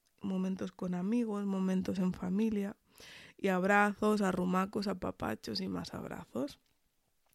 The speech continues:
Ok, di espacio a lo que en ese momento para mí era lo urgente, aunque lo demás no dejaba de ser importante, pero,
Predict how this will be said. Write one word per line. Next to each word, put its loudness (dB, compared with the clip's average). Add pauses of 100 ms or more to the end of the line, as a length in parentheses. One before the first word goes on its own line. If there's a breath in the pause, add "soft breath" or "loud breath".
(140)
Ok, -6 (680 loud breath)
di 0
espacio 0
a 2
lo 2
que -2
en 0
ese -2
momento 0
para 0
mí -4 (480 loud breath)
era 2
lo 0
urgente, -6 (280)
aunque -2
lo -4
demás -4
no -4
dejaba -2
de -2
ser -4
importante, -8 (340)
pero, -2